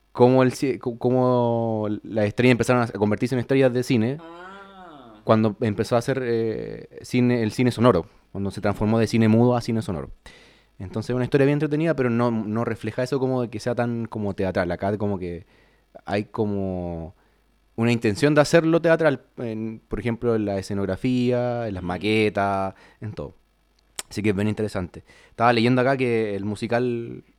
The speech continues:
Speaker 1: este musical más Moulin Rouge y Eight Mile, Eight Mile, la película de,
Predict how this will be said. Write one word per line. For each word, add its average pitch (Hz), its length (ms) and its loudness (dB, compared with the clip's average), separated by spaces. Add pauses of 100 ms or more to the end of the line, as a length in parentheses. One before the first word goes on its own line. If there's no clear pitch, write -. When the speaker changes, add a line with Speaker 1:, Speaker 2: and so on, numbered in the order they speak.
(160)
Speaker 1:
este 143 200 0
musical 123 320 2
más 98 160 0
Moulin 120 280 2
Rouge 165 280 -2
y 113 260 -4 (160)
Eight 139 160 0
Mile, 139 280 -2 (680)
Eight 107 140 -4
Mile, 160 240 -4 (640)
la 113 120 -2
película 113 320 2
de, 107 1000 0